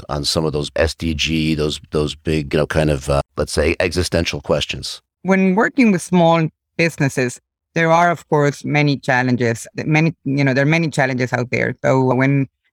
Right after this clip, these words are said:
Speaker 2: when I was Minister of Trade, I worked with our export promotion agency to try to support, uh, small businesses. And likewise, when I was, uh, at the bank. And there is a point about helping businesses identify,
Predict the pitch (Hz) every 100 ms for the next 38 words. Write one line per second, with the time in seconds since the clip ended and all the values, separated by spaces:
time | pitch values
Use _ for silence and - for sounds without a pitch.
0 | - 147 165 170 156 156 147 - 151 131
1 | - 156 143 139 135 139 135 147 135 131
2 | 127 123 - 151 - - 131 127 127 127
3 | - 123 120 - 143 147 131 127 - 120
4 | - _ - 151 - 165 165 - - 151
5 | 143 - - - 147 147 180 156 139 127
6 | 135 143 160 - 135 131 143 135 135 135
7 | - 135 - _ _ - 160 156 - 147
8 | 139 - 165 160 208 185 185 196 202 220
9 | 220 220 190 175 170 170 180 180 165 160
10 | 160 151 165 151 - 139 143 135 - -
11 | 135 131 131